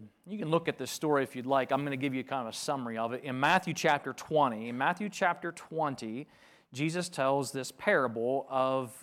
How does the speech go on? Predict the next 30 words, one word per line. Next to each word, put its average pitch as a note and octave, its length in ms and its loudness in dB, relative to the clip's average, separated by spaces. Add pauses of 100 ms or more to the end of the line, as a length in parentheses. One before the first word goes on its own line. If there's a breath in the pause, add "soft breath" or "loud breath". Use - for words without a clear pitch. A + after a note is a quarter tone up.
(140)
a B2+ 480 -6 (720)
vineyard D3 580 4
owner. C3 460 -2 (1300)
And C#3+ 140 -2
he C#3 60 -2
goes D3 280 4
out F3+ 380 8 (560 soft breath)
early G3 260 10
in G#3+ 80 6
the G#3 60 4
morning C3 560 -2 (1120)
and D3+ 280 4
he, C#3+ 760 -2 (160)
he D#3 180 -2
hires F#3+ 560 6
some D3 280 -4
guys C3+ 360 4
to E3 100 -2
work A#2+ 300 -2
in C#3+ 80 -4
his D3+ 160 -4
vineyards. C3+ 460 0
Like - 100 -20
six - 320 -8
A D3+ 240 4
M, C3+ 140 -2
these A#2+ 140 -10
guys B2 280 0
get A#2+ 140 -8
started A#2 500 -6